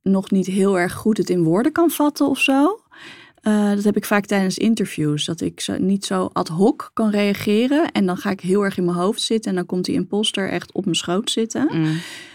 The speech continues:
Speaker 1: En dan zit er bijvoorbeeld iemand naast me die ook, en die knalt het er zo uit. En dan denk ik,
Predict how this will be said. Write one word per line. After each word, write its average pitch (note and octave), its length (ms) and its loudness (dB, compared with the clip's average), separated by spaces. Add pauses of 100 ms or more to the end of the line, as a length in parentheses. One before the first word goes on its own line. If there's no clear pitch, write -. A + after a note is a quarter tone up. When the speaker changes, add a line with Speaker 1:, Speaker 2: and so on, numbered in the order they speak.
(140)
Speaker 1:
En G#3 200 4
dan F3 440 4 (120)
zit F#3 320 2
er F3+ 60 4
bijvoorbeeld F3 380 0
iemand E3+ 240 2
naast E3 340 2
me G#3+ 220 2
die F3+ 220 -2
ook, E3+ 320 -2
en F#3 200 2
die F#3+ 440 2
knalt F3 300 0
het F3 120 -4
er E3+ 100 0
zo D#3+ 140 -4
uit. E3 260 -2
En F3 60 -2
dan F#3+ 80 2
denk F3 120 -4
ik, - 80 -20